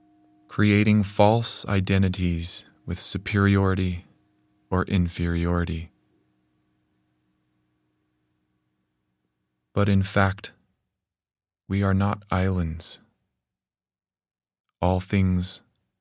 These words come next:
are interconnected. We inter are. Take, for example, a single thread on your shirt.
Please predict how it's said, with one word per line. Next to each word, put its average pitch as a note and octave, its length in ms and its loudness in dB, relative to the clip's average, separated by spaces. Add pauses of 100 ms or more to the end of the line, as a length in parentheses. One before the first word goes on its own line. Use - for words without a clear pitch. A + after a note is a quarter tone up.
(120)
are F2+ 140 -4
interconnected. F2+ 880 -6 (2500)
We F#2+ 360 -2
inter G2+ 460 0 (160)
are. E2+ 460 -2 (3750)
Take, A2 380 -4 (180)
for A#2+ 300 -2
example, F2 720 0 (1160)
a G2 80 -2
single G2+ 460 -2
thread F#2+ 520 -2 (960)
on F2+ 180 -2
your E2+ 140 -2
shirt. - 440 -6